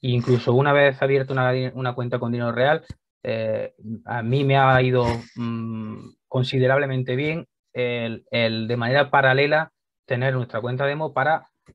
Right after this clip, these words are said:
eh, bueno, pues si tenemos la opción de tener un ordenador con al menos dos pantallas, pues fantástico, porque así, aunque no, no es que sea necesario, pero sí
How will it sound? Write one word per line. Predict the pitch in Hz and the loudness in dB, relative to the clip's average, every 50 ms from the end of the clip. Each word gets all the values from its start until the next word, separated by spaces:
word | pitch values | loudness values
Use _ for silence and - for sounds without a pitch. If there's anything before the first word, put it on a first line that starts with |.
| - - _ _ | -20 -20 _ _
eh, | - 123 117 113 113 110 110 107 - - - - | -10 -8 -6 -6 -4 -4 -4 -6 -8 -10 -18 -18
bueno, | - 117 104 98 90 - | -14 -14 -14 -14 -16 -18
pues | - - - | -16 -16 -14
si | - 110 | -12 -10
tenemos | 117 110 113 110 117 117 117 - 123 | -8 -6 -4 -2 -2 -2 -2 2 2
la | 107 | 0
opción | 110 - - 120 113 | 0 2 -2 -2 -2
de | 110 107 | -2 -2
tener | 110 113 110 110 110 107 - | -2 -2 -2 -2 -4 -6 -6
un | 120 117 113 113 110 110 107 107 107 107 107 107 104 | -6 -4 -4 -2 -4 -4 -6 -6 -8 -8 -10 -8 -8
ordenador | 107 110 110 107 110 113 123 120 117 - | -6 -4 -4 -2 2 2 2 0 0 -4
con | - 107 104 104 104 101 - - _ _ | -4 -4 -4 -4 -8 -12 -14 -18 _ _
al | - 110 110 | -10 -6 -4
menos | 117 117 117 110 117 | -2 0 0 0 0
dos | 120 113 - | -2 -4 -2
pantallas, | - 123 117 117 131 135 139 151 165 175 - - _ _ _ | -2 -2 0 2 2 2 4 4 2 2 0 -4 _ _ _
pues | - 104 - | -16 -16 -10
fantástico, | - 110 107 - 117 113 - 139 131 135 123 | -10 -10 -2 -2 -2 -2 -2 -4 -2 0 0
porque | 123 117 - 123 | 0 0 0 -2
así, | 107 104 - - 127 123 123 _ _ _ _ _ _ _ - - _ _ - | -4 -4 -4 -4 -4 -4 -4 _ _ _ _ _ _ _ -20 -20 _ _ -16
aunque | 120 117 - 127 | -16 -10 -4 0
no, | 123 123 120 - - | 0 0 0 0 -2
no | 117 127 | -2 0
es | 131 131 | 0 0
que | 147 135 | 0 -2
sea | - 147 | 0 0
necesario, | 139 135 139 135 - 151 151 156 147 | 0 0 0 2 2 0 0 0 -2
pero | - 127 123 | -4 -6 -6
sí | - - 131 131 131 131 | -6 -4 -4 -4 -4 -4